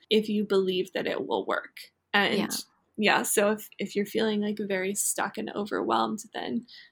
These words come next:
Speaker 1: just do an audit and see where you can
Speaker 2: Mm.
Speaker 1: lean into things that feel better.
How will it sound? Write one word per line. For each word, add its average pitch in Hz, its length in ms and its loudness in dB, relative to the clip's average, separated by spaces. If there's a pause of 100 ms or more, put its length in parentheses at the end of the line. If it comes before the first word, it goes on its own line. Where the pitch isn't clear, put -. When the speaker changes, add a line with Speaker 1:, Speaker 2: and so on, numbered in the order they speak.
(120)
Speaker 1:
just 208 260 -4
do 226 120 0
an 233 120 0
audit - 420 0
and 220 160 -4
see 214 400 -2
where 220 220 -2
you 220 200 -2
can 226 400 2
Speaker 2:
Mm. - 20 2
Speaker 1:
lean 202 220 0
into 208 280 -4
things 196 380 -6
that - 200 -6
feel - 260 -4
better. - 520 -2